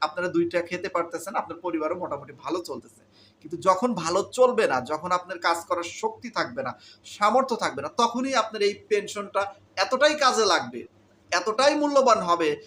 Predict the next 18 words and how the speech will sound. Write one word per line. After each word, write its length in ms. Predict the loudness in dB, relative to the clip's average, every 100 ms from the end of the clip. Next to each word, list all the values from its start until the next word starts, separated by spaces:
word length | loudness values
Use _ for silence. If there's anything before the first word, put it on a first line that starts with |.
| _ _
যে 100 | -6 -6
ওই 200 | 2 2 4
বয়সে 360 | 4 4 4 2
না 120 | 4 4 4
যাওয়া 160 | 2 2
পর্যন্ত 320 | -4 -4 -2
আপনি 180 | -4 -4 -10 -12 -12
উপলব্ধি 380 | -4 -2 -2 -4
করতে 260 | -6 -8 -8
পারবেন 300 | -12 -10 -16
না 60 | -16 _ _ -16
যে 80 | -8
পেনশন 440 | -2 -2 -2 -4 -4 -2
আসলে 340 | -4 -4 -8 -8 -4
কতটা 360 | -2 0 2 2
গুরুত্বপূর্ণ। 580 | 2 -2 -4 -14 -20 -20 -20 _ _ _ _ _ _ _ _ _ -20 -20 -20 _ -2
এবং 180 | 0 0 -4 0
সরকারের 400 | 0 2 0 0